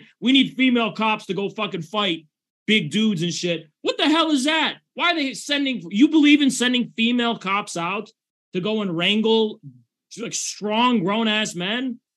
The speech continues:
That's stupid. And then you complain about police killing people. Well, what else do they have but a fucking gun?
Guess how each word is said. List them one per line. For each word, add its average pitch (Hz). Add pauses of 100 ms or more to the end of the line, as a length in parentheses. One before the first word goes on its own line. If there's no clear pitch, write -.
(120)
That's 240
stupid. 339 (420)
And 220
then 277
you 285
complain 262
about 220
police 220
killing 226
people. 165
Well, 202
what 247
else 294
do 285
they 262
have 262
but 247
a 226
fucking 240
gun? 226